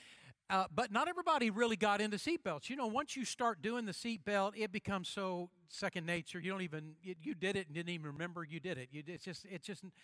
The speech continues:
just something you do when you get in the car. But not everybody responded that way. Not a particular guy named Ivan Segedin, who lived in New Zealand. New Zealand passed a law that said you gotta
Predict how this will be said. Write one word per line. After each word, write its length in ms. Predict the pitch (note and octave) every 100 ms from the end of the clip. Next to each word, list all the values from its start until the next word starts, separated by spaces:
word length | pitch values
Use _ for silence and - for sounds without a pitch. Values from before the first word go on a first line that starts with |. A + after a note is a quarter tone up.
| - - - F3
just 200 | F3 -
something 320 | F#3 G3 E3+
you 80 | E3
do 160 | F3+
when 100 | F3+
you 60 | D#3+
get 80 | E3+
in 60 |
the 60 | D3
car. 400 | - C4+ B2 F#2 _ - - - -
But 160 | F3+ D#3+
not 180 | F#3+
everybody 580 | G#3+ G#3+ A#3 G#3+ A3 A3
responded 540 | G#3 F#3+ - G#3+ A3 C#3
that 180 | C#3+
way. 220 | C3 C#3+ C3
Not 120 | E3+
a 20 |
particular 500 | - G#3+ A#3 - D#3
guy 240 | B2+ D3+ D3
named 280 | D3+ C#3 - - _ -
Ivan 500 | E3 G#3 G#3 A3 G3
Segedin, 840 | - - G#3+ G3 C#3+ C3 C3+ F3 - - _ _ _ _ _ _ -
who 280 | - G3 F3+
lived 680 | E3+ C#4+ B3 E3+ E3 - -
in 380 | F3 F3 F3 F#3 D3
New 340 | D3+ E3+ E3
Zealand. 640 | B2 D#3 D3 A#2+ A#2 B2 _ _ _ -
New 200 | F3+ E3+
Zealand 420 | A3 F3 D#3 D3
passed 320 | E3 D3 -
a 60 | C3+
law 260 | D3 D3
that 100 | D3
said 240 | - D#3 C3
you 60 |
gotta 300 | C#3+ C#3+ B2+